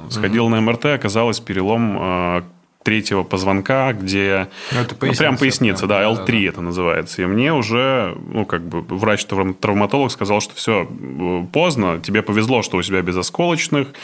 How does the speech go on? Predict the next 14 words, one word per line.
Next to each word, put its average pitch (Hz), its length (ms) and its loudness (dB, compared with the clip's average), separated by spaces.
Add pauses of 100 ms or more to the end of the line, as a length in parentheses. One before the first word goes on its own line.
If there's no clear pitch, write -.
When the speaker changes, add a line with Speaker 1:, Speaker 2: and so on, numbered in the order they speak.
(120)
Speaker 2:
Мгм. 107 200 -2
Speaker 1:
без 104 140 2
смещений, 131 880 2
просто 117 640 0
он 110 260 2
немножечко 101 640 0
приплюснулся. 156 1000 0
Speaker 2:
Ну 139 140 -10
да, 117 140 -4
компресс-, 104 440 -10
компрессия. 101 540 -4
Speaker 1:
Но 120 80 4
все 170 220 0
зажило. 85 580 0